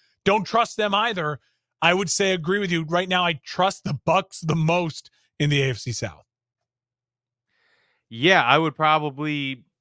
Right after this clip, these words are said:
Speaker 2: you know, um, agree with that sentiment about New Orleans just kind of being, uh, completely up and down all season long. And, um, we, we just have no idea kind of
Speaker 1: They need to
Speaker 2: where,
Speaker 1: blow it up. They, they
Speaker 2: where
Speaker 1: just
Speaker 2: they
Speaker 1: need to blow
Speaker 2: consider
Speaker 1: it up.
Speaker 2: themselves.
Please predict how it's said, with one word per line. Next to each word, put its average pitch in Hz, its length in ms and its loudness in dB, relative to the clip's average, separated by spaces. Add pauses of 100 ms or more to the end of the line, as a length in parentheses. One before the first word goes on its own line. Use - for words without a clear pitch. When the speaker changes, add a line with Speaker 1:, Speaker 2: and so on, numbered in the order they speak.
Speaker 2:
you 127 140 -8
know, 127 220 -6 (200)
um, 120 440 -6 (320)
agree 135 340 -4
with 143 120 -6
that 123 200 -4
sentiment 127 480 -8
about 120 360 -4
New 120 180 -10
Orleans 127 460 -4
just - 280 -10
kind 117 220 -4
of 107 120 -8
being, 117 580 -6
uh, 98 320 -12 (100)
completely 123 520 -6
up 117 140 -2
and 113 100 -8
down 110 320 2
all 104 180 -4
season 107 380 -10
long. 101 360 -4
And, 92 220 -10
um, 92 400 -8 (1000)
we, 120 260 -8
we 120 120 -4
just 113 160 -10
have 117 180 0
no 113 140 0
idea 104 360 -2
kind 104 200 -6
of 185 40 0
Speaker 1:
They 208 80 2
need 240 140 0
to 208 60 2
Speaker 2:
where, 170 40 0
Speaker 1:
blow 156 280 0
it 123 60 -6
up. 107 180 -16 (260)
They, 190 240 0
they 185 60 -6
Speaker 2:
where 127 180 6
Speaker 1:
just 127 80 0
Speaker 2:
they 123 100 4
Speaker 1:
need - 140 0
to 135 140 0
blow 127 60 0
Speaker 2:
consider 117 140 0
Speaker 1:
it - 40 2
up. 101 40 -8
Speaker 2:
themselves. 95 720 -6